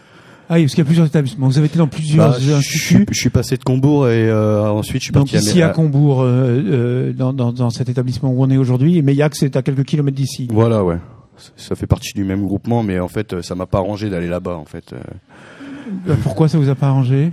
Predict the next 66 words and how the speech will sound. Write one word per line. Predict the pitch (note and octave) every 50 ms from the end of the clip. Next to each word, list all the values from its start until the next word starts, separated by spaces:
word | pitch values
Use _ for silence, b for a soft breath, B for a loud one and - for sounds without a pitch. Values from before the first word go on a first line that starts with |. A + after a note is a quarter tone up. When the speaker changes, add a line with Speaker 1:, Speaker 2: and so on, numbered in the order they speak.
| - -
Speaker 2:
Bah, | D#2+ C#2+ D2+ E2+ E2
parce | D#2+ G2+ F#2+
que | - A#2 A2
je | -
suis | A2+ G#2+
tombé | - A2 G#2 G#2 A2
avec, | A2+ G#2+ G2+ G2+ - -
euh, | G2+ F#2+
des | F2 G#2 G2+
grands, | F#2+ G2 G#2 A#2+ A#2 A#2 A2 G2
euh, | F2+ F2 F2+ F2 E2+ E2+ E2+ E2 E2+ E2+ E2
qui | - -
étaient | - - F#2+
même | F#2 F#2+ G2 F#2
plus | - G#2 G2 F#2+
âgés | F#2+ F2 F2+ F2+
que | - G#2+
moi | A2+ A#2 A2+ G#2
et | F#2
plus | - - - A#2
violents | G#2+ G#2+ A2 G2+ G#2 A2+ A2+ G#2
encore. | F2+ - A2 A2+ G#2+ G2+
Donc, | F#2+ F2 - - F#2
euh, | F2 E2+
en | E2 F2
fait, | E2+ - G2+ - G#2
on | F2+
s'est | - - F2+
engrainé, | F2+ F2 F2 F2 F#2+ F#2 F#2 F#2+ G2+ G2+ F#2
euh, | F2+ E2 D#2 D#2+ D2+ C#2+ D#2 b b b b b
mutuellement. | G#2 G2+ - - A2 F#2 F2+ F#2+ G#2 A2 G#2+ G2+ - b b b b -
Au | G#2 F#2+
Speaker 1:
Ah | C#3+ C#3+
Speaker 2:
début, | D3+ D#3+ D#3
Speaker 1:
oui. | C#3
Speaker 2:
au | C3 A#2+
début, | B2 A#2+ B2 B2
je | -
suis | - A2
arrivé | G#2 G2+ G#2 G#2
là-bas, | G#2 G2+ A2+ A#2 A2
j'ai | F#2+ G2
subi, | F2 - - F#2+ F#2 F#2+ G2 F#2+
euh, | F2+ F2 E2 D#2+ E2 E2
des | F#2+ F#2+
coups | - - - A2+ F#2+
par | - - E2+
des | F#2+ F2
grands. | E2 F#2 A2 B2+ C3 B2+ B B B B B B B B B -
Donc | G2 F2+ -
ça | G2+
m'a | F#2 F#2 F#2
forgé | - - G2 G2 F#2+ A2 G#2
encore | G2+ F2+ F#2+ F2 E2
plus, | - - B2 A#2+ -
et | G#2 F2+
puis | - G2 F2
je | E2+
me | F#2 E2
suis, | - -
me | F#2 E2
suis | - -
mis | F#2+ F#2
avec | F2 E2+ E2 D#2+ - -
eux, | A2 A2 G2
euh, | F#2 E2+ D#2+ D#2+ D2+ D2